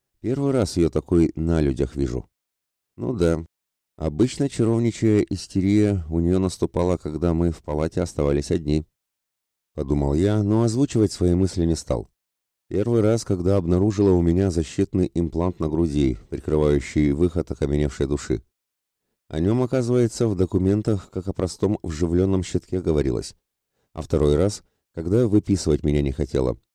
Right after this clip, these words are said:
Все какую-нибудь болячку искала, только чтобы не выпускать на свободу. И все равно это неприлично.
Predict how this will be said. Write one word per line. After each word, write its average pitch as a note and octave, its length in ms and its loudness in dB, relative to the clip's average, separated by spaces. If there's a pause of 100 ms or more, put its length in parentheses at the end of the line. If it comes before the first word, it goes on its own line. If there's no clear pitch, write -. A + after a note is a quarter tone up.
(420)
Все C3 320 -2
какую-нибудь G#2+ 680 2
болячку F2+ 480 0
искала, D2+ 440 -2 (320)
только A#2+ 300 -2
чтобы G2+ 340 2
не F#2 120 2
выпускать F2 480 0
на D#2 80 -2
свободу. C#2 440 -2 (960)
И F2+ 120 -8
все - 240 -4
равно D#2 400 0
это F#2 200 0
неприлично. D2 640 -2